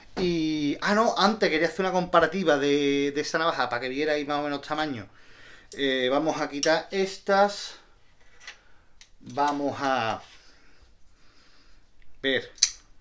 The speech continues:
la Lander, ¿no? Aquí la tenemos abierta. Vamos a ver, pues, su hermana, porque es del mismo padre, esta Baby Banter, que ya me estoy pensando en pillarme la, la Banter, la Wii Banter.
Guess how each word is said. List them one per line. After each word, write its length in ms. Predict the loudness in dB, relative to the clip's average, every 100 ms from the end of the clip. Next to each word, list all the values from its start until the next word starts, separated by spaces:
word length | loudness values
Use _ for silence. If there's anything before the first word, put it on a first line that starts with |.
| -20 -20 -12
la 160 | -4 0
Lander, 640 | 0 0 2 2 2 -2 -10
¿no? 280 | -6 -4 -2
Aquí 180 | -2 -4
la 120 | -4
tenemos 260 | -4 -4 -4
abierta. 500 | -4 -2 -4 -2 -2
Vamos 280 | 0 0 0
a 80 |
ver, 180 | 0 -2 -6 -18 -18 -18 -12
pues, 300 | -8 -6 -8 -14 -20 -20 -20
su 400 | -6 -4 -4 -6
hermana, 540 | -4 -2 0 -2 -2 -2
porque 240 | -2 -4
es 100 | -2
del 220 | -4 -4
mismo 320 | -4 -4 -2
padre, 440 | 0 2 2 -2 -2 -8 -10 -20 -20 -20 -10
esta 600 | -6 -6 -2 0 0 -2 -16 -14
Baby 500 | -2 2 2 0 4
Banter, 680 | 4 4 2 2 4 2 -2 -18 -20 -20 -12
que 160 | -8 -2
ya 180 | 0
me 120 | 0 -2
estoy 240 | -6 -8
pensando 440 | -6 -6 -6 -6
en 120 | -8 -10
pillarme 500 | -12 -4 -4 -4 -6
la, 480 | -4 -2 -4 -6 -12 -20 -20 -20 -20 -20 -20 -20 -12
la 160 | -4 0
Banter, 540 | 0 -2 -2 -2 -2
la 240 | -4 -2 -2
Wii 160 | -2
Banter. 500 | -2 -4 -4 -4 -4